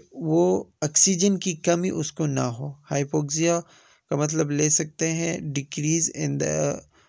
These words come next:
presence of oxygen, और हाइपरकेपनिया के मतलब कार्बन डाइऑक्साइड जो है वो बहुत ज़्यादा हो रहा हो, ठीक है। तो ये आपने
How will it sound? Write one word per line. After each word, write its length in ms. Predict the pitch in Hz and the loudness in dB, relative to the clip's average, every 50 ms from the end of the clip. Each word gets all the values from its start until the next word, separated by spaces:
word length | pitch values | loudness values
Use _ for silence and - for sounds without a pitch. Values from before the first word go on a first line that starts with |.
| _ _ _ - 151 | _ _ _ -2 0
presence 520 | 143 143 147 160 160 151 - 156 147 147 | 0 2 2 0 0 2 2 2 2 0
of 300 | 139 - - - 147 135 | -2 -6 -8 -6 -6 -4
oxygen, 460 | - - - 151 139 127 131 127 117 117 _ _ - - - _ _ - | -2 0 0 0 0 -2 -2 -2 -4 -6 _ _ -20 -20 -20 _ _ -4
और 100 | - 143 | -2 -2
हाइपरकेपनिया 1040 | 143 139 160 165 165 160 - 170 160 156 - 156 160 156 160 175 170 165 165 165 165 | -2 0 -2 -2 -2 0 0 -2 -2 0 0 0 0 0 -4 -6 -4 -2 0 0 -2
के 160 | 160 156 160 | -2 -4 -4
मतलब 420 | 143 143 139 160 147 143 170 165 _ _ _ _ _ - | -4 -4 -4 -4 -4 -4 -6 -8 _ _ _ _ _ 0
कार्बन 440 | - 156 156 156 151 147 156 147 147 | 4 6 6 6 6 4 2 2 2
डाइऑक्साइड 760 | 139 135 139 - - 135 135 - - - 143 139 143 151 147 | 2 2 2 2 0 -2 0 2 2 4 4 4 2 2 0
जो 160 | 139 139 135 | 0 -2 -2
है 160 | 143 139 143 | 0 0 -2
वो 160 | 151 156 156 | -2 -2 -2
बहुत 300 | - 135 135 131 127 127 | -4 -2 0 0 0 0
ज़्यादा 300 | 123 143 135 131 135 147 | 0 0 0 0 2 2
हो 200 | 156 160 156 151 | 2 2 2 2
रहा 120 | 147 151 151 | 0 0 -2
हो, 160 | 151 156 151 - | -4 -6 -8 -8
ठीक 160 | - 151 156 | -8 -6 -6
है। 120 | 196 226 254 - - - _ _ - | -6 -8 -8 -10 -20 -20 _ _ -8
तो 80 | - | -6
ये 300 | 143 135 139 139 151 170 | -4 -2 -2 0 0 -2
आपने 480 | - - - 151 143 143 165 165 175 185 | -2 -2 -4 -4 -4 -4 -4 -4 -4 -4